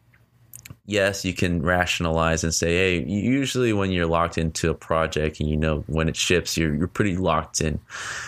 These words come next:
But, you know, things happen. And I've been on projects that,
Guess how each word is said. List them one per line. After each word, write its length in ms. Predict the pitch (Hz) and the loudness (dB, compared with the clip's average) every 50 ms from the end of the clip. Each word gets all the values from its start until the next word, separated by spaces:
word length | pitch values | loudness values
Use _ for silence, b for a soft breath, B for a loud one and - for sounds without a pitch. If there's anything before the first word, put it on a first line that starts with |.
| B B B B B _ - _ _ _ - _ _ - - - - _ - - _ _ _ | B B B B B _ -20 _ _ _ -20 _ _ -16 -16 -16 -16 _ -20 -20 _ _ _
But, 380 | - 170 175 151 139 - - - _ _ _ - | -2 0 0 2 0 -2 -4 -10 _ _ _ -8
you 160 | 101 131 131 | -4 -2 0
know, 420 | 117 98 95 92 95 98 98 - - _ _ _ _ _ _ _ _ _ _ - - - - | 2 2 2 2 0 -2 -4 -8 -12 _ _ _ _ _ _ _ _ _ _ -20 -14 -4 -2
things 260 | 151 151 139 120 - | 0 0 2 2 2
happen. 520 | 123 110 107 113 104 - 95 82 76 82 87 - _ - - | 2 2 0 0 0 0 -2 -2 -2 -6 -8 -14 _ -6 -2
And 220 | 98 101 98 87 | -2 0 0 2
I've 200 | 92 104 107 104 | 2 2 0 0
been 120 | 107 117 110 | -2 0 0
on 160 | 104 101 95 | 0 -2 -2
projects 520 | - 101 92 92 87 87 87 - - - | 0 0 0 0 0 -2 -4 -4 -4 -2
that, 200 | - 80 82 - | -2 -2 -2 -4